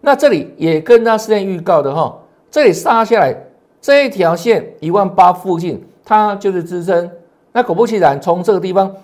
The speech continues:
再见到快速反弹。但是呢，弹升上来之后，也跟大家预告，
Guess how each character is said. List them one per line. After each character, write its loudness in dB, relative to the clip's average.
再 2
见 2
到 0
快 0
速 -2
反 -4
弹。 -8
但 0
是 -2
呢， -2
弹 2
升 -2
上 2
来 2
之 -2
后， 2
也 0
跟 0
大 2
家 -8
预 -6
告， 0